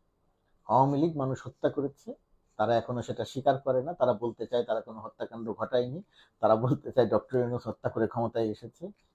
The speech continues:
এই যে প্রোপাগান্ডা, এই প্রোপাগান্ডার জবাব একটাই, সুষ্ঠু সঠিক তদন্ত করে শেখ হাসিনা সহ প্র-, মানে এই অপরাধীদের প্রকৃত বিচার করা,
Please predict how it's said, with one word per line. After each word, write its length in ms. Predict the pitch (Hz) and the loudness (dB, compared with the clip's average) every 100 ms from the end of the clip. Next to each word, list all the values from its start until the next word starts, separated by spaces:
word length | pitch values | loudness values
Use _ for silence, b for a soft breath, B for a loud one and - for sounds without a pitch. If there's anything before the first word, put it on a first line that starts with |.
| _ | _
এই 220 | 160 202 185 | 8 10 8
যে 80 | |
প্রোপাগান্ডা, 640 | 202 147 131 110 107 101 214 - | 6 6 2 2 -2 -2 -4 4
এই 160 | 156 175 | 4 6
প্রোপাগান্ডার 580 | 151 139 131 135 131 180 254 _ _ _ _ _ _ 104 | 0 -2 -2 -4 -2 -2 -4 _ _ _ _ _ _ 2
জবাব 360 | 156 143 143 120 | 6 8 8 6
একটাই, 460 | 110 - - 80 - _ _ _ _ _ _ _ _ _ | 2 -2 -6 -6 -10 _ _ _ _ _ _ _ _ _
সুষ্ঠু 560 | - 143 143 - 143 | 0 0 0 -2 -2
সঠিক 500 | 131 139 131 139 135 _ | 0 -2 0 -4 -4 _
তদন্ত 480 | 131 123 131 123 131 | 2 2 -2 -2 -8
করে 280 | - 135 156 | -2 -2 -2
শেখ 320 | - 139 - | -2 -4 -2
হাসিনা 360 | 117 139 135 | -8 -6 -6
সহ 320 | 131 131 123 156 | -4 0 2 0
প্র-, 340 | - 160 - _ B B B 117 | 2 2 2 _ B B B -6
মানে 160 | 120 113 _ _ _ _ _ | -6 -6 _ _ _ _ _
এই 200 | 139 131 - _ _ 139 | 0 0 -4 _ _ 4
অপরাধীদের 800 | 139 175 165 143 180 170 226 - _ _ _ | 10 12 12 10 6 6 4 0 _ _ _
প্রকৃত 400 | - 175 170 - | 6 6 4 6
বিচার 540 | 190 202 135 135 135 104 | 6 6 -2 4 4 4
করা, 320 | - - | -2 -6